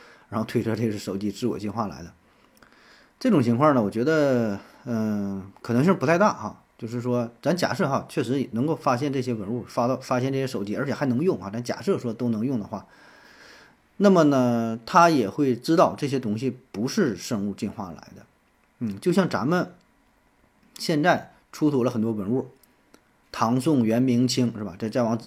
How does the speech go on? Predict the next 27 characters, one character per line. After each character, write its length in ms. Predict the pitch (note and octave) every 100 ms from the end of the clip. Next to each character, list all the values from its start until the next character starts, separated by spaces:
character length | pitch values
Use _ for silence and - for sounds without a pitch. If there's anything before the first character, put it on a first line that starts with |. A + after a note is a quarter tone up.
| -
以 160 | E2+ G#2
前 180 | A2
也 120 | C#3 D3
有 120 | -
啊， 160 | G#2 - - - - _
咱 100 | G#2+
就 160 | A#2 B2
说 280 | A#2 B2 A2+
这 100 | A#2
个 80 |
朝 220 | A2 - A2+
代 160 | B2+
一 80 | G#2+
代 160 | A#2+ G#2+
一 60 |
代 180 | A#2+ A#2
的， 160 | F#2 F2+ _
呃， 160 | A2 G2+ A2+ - _ - A2+
挖 120 | A#2+ A#2
掘 140 | A2+
出 140 | A2+
这 80 | A#2
么 80 | A2+
多 120 | A2+
瓷 320 | A2+ - A#2
器 200 | A2+ D3
吧。 180 | A2 -